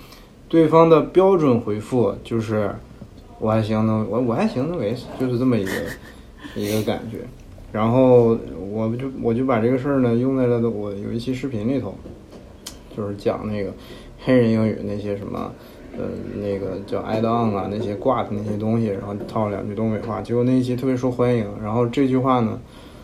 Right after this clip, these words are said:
不知道为什么深深触动了走兽的心灵，<laughs> 然后他，他经常就把这句话挂在嘴边儿，然后我们仨建了一群，就把这个就命名成群名了，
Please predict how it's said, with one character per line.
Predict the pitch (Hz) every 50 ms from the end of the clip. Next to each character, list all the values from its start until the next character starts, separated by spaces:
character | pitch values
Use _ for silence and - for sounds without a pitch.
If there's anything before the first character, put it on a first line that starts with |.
| - - - - - - -
不 | 160 165
知 | 147 147
道 | 147 151 151 147
为 | 143 170 202 196
什 | 127 120
么 | 98 98 101 98 - - - - - - - - - - -
深 | - - - 170 180 185 170
深 | 151 165 139 135 135 131
触 | - - - 170 156
动 | 147 147 139 135
了 | 127 120 117
走 | 113 - 110 104
兽 | 101 120 139 135
的 | 127 117
心 | 117 - 131 127
灵， | 123 110 98 - - - - - -
<laughs> | - - - - - - 226 233
然 | 277 262 123 123 -
后 | - 143 139 135 131 127 123 120 117 117 - - - - - - - - - - - - - -
他， | - - 143 139 139 139 135 104 95 110
他 | - 143 139
经 | 135 - 156 156
常 | 151 143 131 131 127 127 123 123 - - -
就 | - 131 127 117
把 | 117 113 82 -
这 | 113 117
句 | 120 123
话 | 127 131 127 120
挂 | 120 131 123
在 | 120 120 117
嘴 | 107 98
边 | 87 110 113 117
儿， | 120 123 120 113
然 | 113 117
后 | 120
我 | 113 104
们 | 104 107
仨 | 117 117 117 117
建 | 117 127 120 113
了 | 113
一 | 117 117
群， | 117 - - 101 98 104 110 113 113 113 113 - -
就 | - - 110 107 104 104 104 101 98
把 | 98 - 104 107
这 | 110 110
个 | 110 107
就 | 104 107 107 107
命 | 107 107 110 110
名 | 107 107 104
成 | 104 107 107
群 | - - 107
名 | 107 107 104
了， | - 110 107 107 101